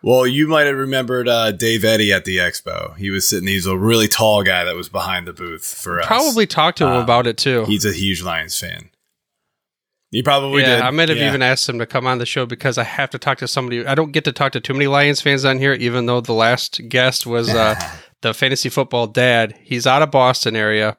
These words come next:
Speaker 2: but he's actually a Lions fan. Go figure, because of Eddie Murphy, Beverly Hills Cop, when he wore that coat. He, when he was a kid, he saw that jacket. <laughs>
Speaker 1: <laughs> Oh, man.
Speaker 2: So
Speaker 1: Oh, old
Speaker 2: Yeah,
Speaker 1: school
Speaker 2: I
Speaker 1: movie,
Speaker 2: mean,
Speaker 1: man.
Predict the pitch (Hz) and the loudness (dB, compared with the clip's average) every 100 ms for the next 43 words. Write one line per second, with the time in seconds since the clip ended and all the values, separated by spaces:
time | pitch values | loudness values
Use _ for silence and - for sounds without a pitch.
0 | - 113 123 123 - 117 117 127 123 107 | -4 -2 0 0 2 2 4 4 2 0
1 | - 110 113 117 113 127 117 113 110 - | 0 -2 0 -2 0 -2 0 -2 -4 -4
2 | 120 113 110 - - _ _ 127 131 123 | -4 -2 -6 -10 -20 _ _ -2 0 2
3 | 127 127 127 117 127 123 117 131 117 - | 2 0 0 0 0 0 0 0 -2 0
4 | 131 123 123 113 113 117 113 104 - - | 0 0 -4 -4 -2 0 0 0 -2 -2
5 | 117 135 - - 139 123 - - - - | -2 -2 -8 -18 -6 -6 -6 -16 -20 -10
6 | 127 127 117 120 147 123 117 127 120 117 | -2 -2 -2 -2 0 0 2 2 2 2
7 | 123 123 120 113 - - - - 254 202 | 4 2 2 -2 -2 -8 -16 -2 2 2
8 | 185 196 175 - - - - 143 147 160 | 0 -6 -6 -8 -2 0 0 -2 -8 -4
9 | - 110 113 - - - - - - - | 0 0 -2 -6 -18 -20 -20 -20 -20 -20
10 | _ - 131 120 110 101 95 95 - 143 | _ -6 0 2 4 2 0 -4 -14 -14
11 | 160 - 139 147 95 131 139 139 131 80 | -10 0 2 2 2 0 2 2 0 -4